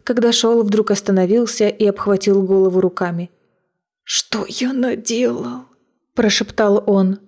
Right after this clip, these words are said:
Их дружба претерпела изменения в не лучшую сторону, однако Дорин сейчас никак не мог оставить капитана и уйти. Только не сегодня, когда Шаолу явно требовалось кому-то выговориться.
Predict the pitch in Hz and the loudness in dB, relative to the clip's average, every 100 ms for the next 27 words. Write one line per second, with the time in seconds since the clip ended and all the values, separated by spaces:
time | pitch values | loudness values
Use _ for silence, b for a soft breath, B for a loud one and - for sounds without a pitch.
0 | _ _ _ _ _ - 254 226 240 262 | _ _ _ _ _ 0 2 2 2 2
1 | 240 226 240 240 233 247 247 254 254 247 | 2 2 2 0 0 0 0 0 2 2
2 | 240 220 233 247 247 240 240 240 226 247 | 2 2 4 4 4 4 4 2 2 2
3 | 294 302 269 - 185 - 247 226 196 196 | 4 2 0 0 0 2 0 2 4 2
4 | 208 190 202 202 190 196 196 202 190 196 | 0 0 0 2 0 2 4 2 2 -2
5 | 202 180 208 202 226 220 190 190 185 196 | -2 2 0 2 0 2 2 4 2 -2
6 | 185 190 185 - 196 196 190 190 196 202 | -2 0 0 -2 -2 0 0 0 2 2
7 | 196 190 208 190 190 _ _ _ _ _ | 2 2 2 0 -2 _ _ _ _ _
8 | _ - 208 190 208 196 196 220 196 185 | _ 0 2 4 4 2 2 0 2 2
9 | 185 180 - _ _ _ 214 202 202 - | 2 0 -4 _ _ _ -2 2 2 2
10 | 214 202 202 196 202 196 202 233 254 196 | 2 4 4 4 2 2 2 2 2 2
11 | 180 180 180 208 196 185 202 214 196 185 | 2 2 0 0 2 2 2 0 0 2
12 | 185 175 - 180 | 2 0 0 -2